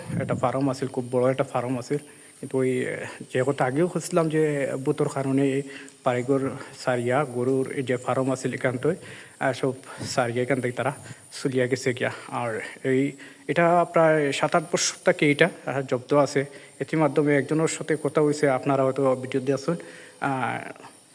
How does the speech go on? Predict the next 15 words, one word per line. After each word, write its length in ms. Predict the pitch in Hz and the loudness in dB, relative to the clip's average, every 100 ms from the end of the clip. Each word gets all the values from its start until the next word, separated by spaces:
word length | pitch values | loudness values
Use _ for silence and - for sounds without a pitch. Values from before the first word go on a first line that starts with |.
| - - | -16 -4
এ 100 | 131 | 0
নিশ্চিত 400 | 135 - 143 156 | 0 0 0 0
করছে 300 | 156 139 180 | 0 -2 -2
প্রায় 520 | 160 139 139 131 131 | 0 0 0 -2 -2
ছয় 180 | - 135 | -4 -4
সাত 180 | - 139 - | -2 -4 -2
বছর 220 | - 147 | 0 0
থেকে 360 | 147 143 139 180 - - - - | 0 -2 -2 -2 -8 -20 -20 -10
এটা 160 | - - | -8 -6
ফালাইল 360 | - 135 135 135 | -2 2 4 2
আছিল 260 | 131 135 - - - - _ - | 2 -2 -2 -18 -20 -20 _ -10
বা 160 | 127 | -6
গরুর 280 | 120 120 123 | -4 -2 -2
ফার্ম। 320 | 123 131 123 151 - - - - _ _ _ _ _ _ _ _ _ - - - - - - - _ - | 0 0 2 -2 -8 -20 -20 -20 _ _ _ _ _ _ _ _ _ -20 -20 -20 -20 -20 -20 -20 _ -8
তো 200 | 135 | -6